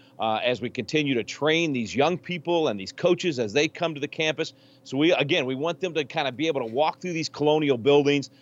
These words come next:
the rotunda of the U S Capitol. Our Welcome Center is gonna be an exact replica of that with the eight paintings and the statues that all tell the story of America. Basically a place,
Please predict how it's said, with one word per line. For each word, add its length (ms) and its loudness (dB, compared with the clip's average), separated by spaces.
the 100 -2
rotunda 480 2
of 80 2
the 100 -4
U 160 4
S 120 2
Capitol. 560 -2
Our 140 -2
Welcome 360 0
Center 220 -4
is 80 -6
gonna 160 -6
be 100 -4
an 60 -4
exact 380 -2
replica 420 0
of 160 2
that 220 0
with 100 -6
the 140 -14
eight 200 -6
paintings 480 -2
and 120 -2
the 60 -4
statues 540 0
that 100 -2
all 160 6
tell 400 0
the 100 -4
story 520 0
of 80 -2
America. 500 2
Basically 460 2
a 60 2
place, 420 0